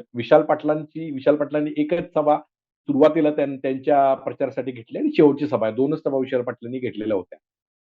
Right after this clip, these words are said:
तर त्यांच्या म्हणजे actually ते, त्याचा सुद्धा संघर्ष राजकारण असं आहे की मदन पाटील विरुद्ध प्रकाश भाऊ पाटील म्हणजे, अ, जयश्री पाटील यांचे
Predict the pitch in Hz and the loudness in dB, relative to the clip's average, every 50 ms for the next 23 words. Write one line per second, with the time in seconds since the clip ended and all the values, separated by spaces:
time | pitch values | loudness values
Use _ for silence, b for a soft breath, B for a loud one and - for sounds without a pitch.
0 | _ - - - - 135 117 - 175 156 131 120 117 131 - - 117 113 - _ | _ -8 -2 2 2 4 6 8 8 8 8 6 0 -4 -4 -2 -4 -4 -2 _
1 | - 147 156 156 - 151 139 - - 131 131 156 156 - 165 165 165 165 165 147 | 0 0 0 0 0 0 0 2 0 0 0 0 -2 0 0 0 0 0 0 0
2 | 143 156 151 165 156 151 147 147 - 165 156 151 147 - 156 151 151 - 170 180 | 2 2 2 2 2 2 0 0 -4 -8 -6 -6 -4 -2 -2 -4 -4 -6 -10 -14
3 | 196 - _ _ _ _ _ _ - 113 113 113 143 147 151 151 151 156 151 151 | -14 -16 _ _ _ _ _ _ -6 -4 -2 0 0 2 2 0 0 0 -4 -4
4 | 147 147 147 170 147 151 147 151 151 139 151 151 151 - 139 123 - 131 104 - | -2 -2 -2 -4 -4 -4 -4 -4 -4 -4 -4 -4 -2 0 0 0 -2 -4 -8 -10
5 | - - 92 98 101 117 123 131 135 135 - _ _ - 120 113 110 107 107 107 | -12 -18 -16 -10 -6 -4 -4 -2 -4 -6 -10 _ _ -12 -10 -8 -8 -10 -10 -10
6 | 104 101 104 120 117 - 135 135 135 135 135 135 135 135 135 131 131 131 - 131 | -10 -8 -6 -6 -6 -4 -6 -6 -4 -4 -4 -2 -2 -2 -2 -4 -4 -4 0 0
7 | 123 117 - - 131 127 123 127 123 113 117 117 - 135 131 131 131 131 127 123 | 0 0 -2 -4 -8 -6 -4 -4 -4 -4 -6 -8 -6 -6 -4 -4 -4 -6 -6 -8
8 | 123 | -12